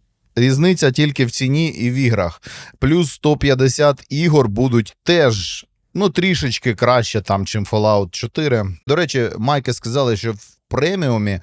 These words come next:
не буде Call of Duty навіть після року. Проходить рік, і її не буде в преміум. Вона може через два-три роки тільки там з'явитися. Чи вона потрібна? Як на мене, вони,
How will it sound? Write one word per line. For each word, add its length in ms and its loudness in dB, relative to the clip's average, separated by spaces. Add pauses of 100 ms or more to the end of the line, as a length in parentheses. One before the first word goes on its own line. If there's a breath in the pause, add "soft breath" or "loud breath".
(300 loud breath)
не 180 0
буде 300 2
Call 360 2
of 60 -6
Duty 520 -2 (100)
навіть 800 -2 (120)
після 680 -2 (540)
року. 680 -2
Проходить 480 0
рік, 280 -2
і 100 -4
її 240 0
не 100 -2
буде 240 0
в 60 -2
преміум. 440 -2
Вона 180 0
може 220 -2
через 280 -2
два-три 580 -2
роки 300 0
тільки 280 -6
там 180 -4
з'явитися. 600 -2 (640 loud breath)
Чи 140 -2
вона 220 2
потрібна? 480 -2
Як 160 -2
на 60 -2
мене, 200 -2
вони, 260 0